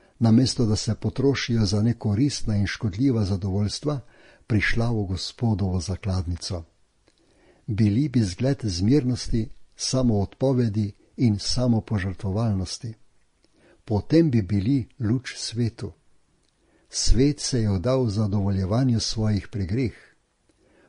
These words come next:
Poželenje mesa, poželenje oči in napuh življenja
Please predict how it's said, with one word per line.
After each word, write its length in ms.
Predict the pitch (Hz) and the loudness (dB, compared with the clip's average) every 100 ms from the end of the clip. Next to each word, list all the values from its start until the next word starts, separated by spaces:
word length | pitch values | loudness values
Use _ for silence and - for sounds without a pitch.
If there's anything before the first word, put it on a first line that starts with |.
| - | -2
Poželenje 640 | 123 95 104 123 131 120 | 0 2 2 2 2 2
mesa, 520 | 104 98 - - 90 - - _ _ _ | 2 0 0 0 -2 -8 -18 _ _ _
poželenje 580 | - 113 107 120 131 123 | 0 0 2 2 2 2
oči 480 | 113 101 - 147 85 - _ _ _ | 2 0 -2 -2 -2 -10 _ _ _
in 160 | 131 117 | 4 4
napuh 420 | 107 - 147 117 | 4 0 0 0
življenja 600 | 127 104 123 107 95 | 0 0 2 2 0